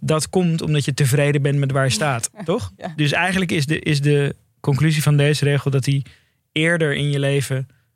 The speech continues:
Speaker 1: als regel ge-,
Speaker 2: Beter.
Speaker 1: geadopteerd zou,
Speaker 2: Ja,
Speaker 1: zou moeten
Speaker 2: en je
Speaker 1: worden.
Speaker 2: wil wel tevreden zijn, maar je wil niet tevreden overkomen.
Speaker 1: Ja, regel negenendertig.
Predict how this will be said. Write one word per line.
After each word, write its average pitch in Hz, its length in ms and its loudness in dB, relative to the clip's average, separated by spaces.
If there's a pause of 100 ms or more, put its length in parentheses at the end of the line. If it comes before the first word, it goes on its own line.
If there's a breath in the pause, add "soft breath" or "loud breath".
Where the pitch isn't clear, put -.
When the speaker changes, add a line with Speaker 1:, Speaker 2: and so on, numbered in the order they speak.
(280)
Speaker 1:
als 135 200 -2
regel 131 400 -2
ge-, 113 180 -8
Speaker 2:
Beter. 170 180 -8
Speaker 1:
geadopteerd 131 540 -2
zou, 120 160 -2 (140)
Speaker 2:
Ja, 123 60 -8
Speaker 1:
zou 120 140 -4
moeten 123 40 -2
Speaker 2:
en 123 80 0
je 185 80 -4
Speaker 1:
worden. 185 120 -4
Speaker 2:
wil 185 180 -2
wel 180 180 -2
tevreden 175 420 -8
zijn, 175 280 -4
maar 180 140 -2
je 170 60 -4
wil 170 120 -6
niet 170 160 -8
tevreden 165 380 -12
overkomen. 156 680 -12 (140)
Speaker 1:
Ja, 120 300 -2 (220)
regel 143 320 0
negenendertig. 151 720 0